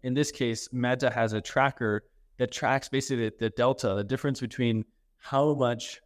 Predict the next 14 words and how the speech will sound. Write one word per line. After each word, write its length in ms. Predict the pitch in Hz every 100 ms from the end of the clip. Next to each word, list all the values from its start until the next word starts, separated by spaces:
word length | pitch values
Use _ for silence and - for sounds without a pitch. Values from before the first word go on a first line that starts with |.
| _ _ _
uh, 220 | 117 110 107
gas 380 | 123 120 127
they 120 | 127 117
would 140 | 113
have 180 | 104 -
paid 440 | - 107 143 180 - _ _ _ _ _ _
on 140 | 123 113
Ethereum 520 | - 123 135 165 160
versus 340 | 123 117 117
what 220 | 110 120 117
they're 160 | 110
paying 380 | - 120 117 107
on 80 | 104
Celestia. 540 | - 104 98 107 73